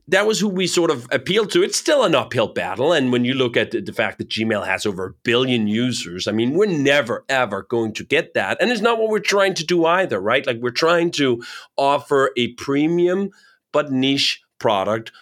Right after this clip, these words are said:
for the kind of person who uses email enough that a hundred dollars a year is not sort of totally out left field, right? Like, they can imagine spending money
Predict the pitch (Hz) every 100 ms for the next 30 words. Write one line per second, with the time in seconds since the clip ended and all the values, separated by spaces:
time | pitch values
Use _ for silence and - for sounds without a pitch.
0 | - 110 110 135 156 165 151 - 135 135
1 | 127 135 127 110 117 120 120 123 - -
2 | 185 202 180 147 123 117 131 120 - -
3 | _ _ - 120 101 - 143 156 147 123
4 | 120 127 131 123 110 92 101 113 139 170
5 | 175 _ _ _ _ _ - 156 135 127
6 | 131 170 196 - 175 151 139 113 - 135
7 | 127 123 117 110 107 - _ - - _
8 | _ - 120 - _ 131 127 123 - 120
9 | 95 82 101 123 135 120 170 175 185 180
10 | 147 135 135 143 143 131 - - 131 120
11 | 117 107 107 113 110